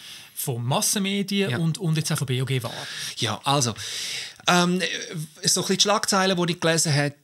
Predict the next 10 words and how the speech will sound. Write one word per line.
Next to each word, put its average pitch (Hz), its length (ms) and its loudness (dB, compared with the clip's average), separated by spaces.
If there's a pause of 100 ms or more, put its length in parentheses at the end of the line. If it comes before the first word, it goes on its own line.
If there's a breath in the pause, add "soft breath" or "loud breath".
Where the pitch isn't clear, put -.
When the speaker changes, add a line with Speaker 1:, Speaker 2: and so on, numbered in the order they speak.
Speaker 2:
habe, 143 340 0
ist, 147 200 0
Omikron 170 720 0
wird 147 140 -2
das - 60 2
Pandemiegeschehen 139 960 0
im 123 160 -6
Jahr 127 320 0
zweitausendzweiundzwanzig 123 1500 -2
bestimmen. - 480 -4